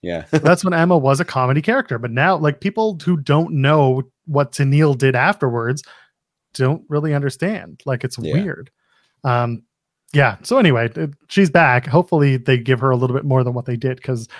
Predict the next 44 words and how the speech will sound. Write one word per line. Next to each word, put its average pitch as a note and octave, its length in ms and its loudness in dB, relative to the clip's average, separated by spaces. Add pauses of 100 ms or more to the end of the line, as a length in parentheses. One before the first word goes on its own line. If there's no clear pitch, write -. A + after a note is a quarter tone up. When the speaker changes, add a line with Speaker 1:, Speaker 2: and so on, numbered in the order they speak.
(460)
Speaker 2:
match B3 200 0
was G#3+ 120 2
fine, D3 340 4
but C3 120 0
it's B2 140 -6
Ronda, B2 420 0
and A2+ 180 -10 (120)
here A2 200 -10
we B2+ 120 -14
are. - 200 -20 (360)
Speaker 1:
Yeah, F#2+ 280 -2 (240)
yeah, - 200 -12
exactly. - 540 -18 (880)
Uh, - 40 -6
Speaker 2:
Uh, E3 300 6
we D#3+ 60 4
Speaker 1:
then, E3 80 4
Speaker 2:
got F3 180 6
Speaker 1:
then E2 460 -8
the - 100 -6
choke D#2+ 320 -6
out D2+ 140 -8
in C2+ 80 -14
the B1+ 80 -16
back, A#1 420 -14
which, C2+ 240 -16
like, C2 260 -14
okay, B2+ 300 4
cool, A#2 320 4
we're G#2+ 140 2
going G#2+ 240 2
to G2 60 0
Ronda F#2+ 360 2
versus, E2+ 760 -6
versus, E2 520 -6
uh, B1+ 1000 -8 (100)
my A#1+ 160 -20
God, - 460 -20
what's C2+ 200 -20
her A1+ 80 -20
name? G#1+ 320 -20
Sha-, - 280 -4
Shayna. C2+ 440 -10 (440)
Um, D#2 540 0